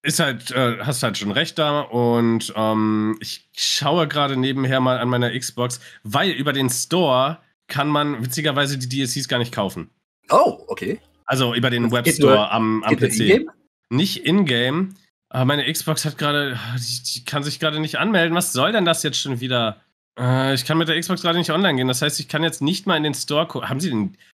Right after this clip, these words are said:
Speaker 1: die haben den nicht heute schon <laughs> abgeschaltet, oder?
Speaker 2: <laughs> Hoffentlich nicht. Das war auf den neunundzwanzigsten. Also, das wär schon blöd.
Speaker 1: Nein, aber, ähm, ich bin der Meinung, man musste die tatsächlich an der Xbox dann einzeln kaufen.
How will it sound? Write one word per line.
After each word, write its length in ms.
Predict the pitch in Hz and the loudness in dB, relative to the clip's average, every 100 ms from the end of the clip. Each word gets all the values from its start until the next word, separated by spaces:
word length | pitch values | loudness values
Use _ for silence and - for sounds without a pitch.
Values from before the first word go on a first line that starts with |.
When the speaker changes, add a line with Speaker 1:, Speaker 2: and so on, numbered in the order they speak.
| _ - | _ -8
Speaker 1:
die 60 | 104 | 0
haben 120 | 175 | 2
den 140 | 143 | 4
nicht 160 | 120 - | 2 2
heute 240 | 165 214 | 0 0
schon 140 | - 131 | 0 0
<laughs> 0 | |
abgeschaltet, 720 | 127 - 147 - 127 - 127 | 0 -2 -2 -2 -2 -4 -8
oder? 140 | 143 - | 0 4
Speaker 2:
<laughs> 760 | - 202 - - - - - | 6 4 4 4 2 0 0
Hoffentlich 300 | 190 - 139 | 0 0 0
nicht. 420 | 240 233 226 - - - | 4 4 2 -4 -20 -10
Das 440 | 214 214 202 - | 2 2 2 -2
war 100 | - | 2
auf 100 | 156 | 4
den 140 | 196 170 | 2 4
neunundzwanzigsten. 760 | 208 262 - 135 160 - 190 - | 4 4 0 0 -2 0 0 2
Also, 220 | 135 170 - - _ _ | 2 2 -2 -12 _ _
das 280 | - 143 - | -12 -12 -6
wär 60 | 202 | -6
schon 120 | 190 | -6
blöd. 320 | - 131 - _ _ _ - | -4 -4 -4 _ _ _ -4
Speaker 1:
Nein, 240 | 113 135 | -2 0
aber, 600 | 131 139 135 131 123 127 | 0 2 2 0 2 2
ähm, 320 | 123 123 120 - _ _ _ | 4 2 -2 -8 _ _ _
ich 140 | 123 | -2
bin 140 | 165 196 | 0 2
der 80 | 156 | 2
Meinung, 260 | 151 160 | 0 2
man 140 | 143 143 | 0 0
musste 260 | 151 - | 0 -2
die 180 | 131 123 | -2 -2
tatsächlich 440 | 127 123 123 143 | -2 -2 -4 0
an 80 | 120 | 0
der 120 | 110 | 0
Xbox 360 | 127 - 127 - | -2 -2 -4 0
dann 180 | 123 120 | 0 2
einzeln 400 | 98 117 123 113 | 0 0 -2 -2
kaufen. 460 | 117 113 127 139 | 0 0 -2 -6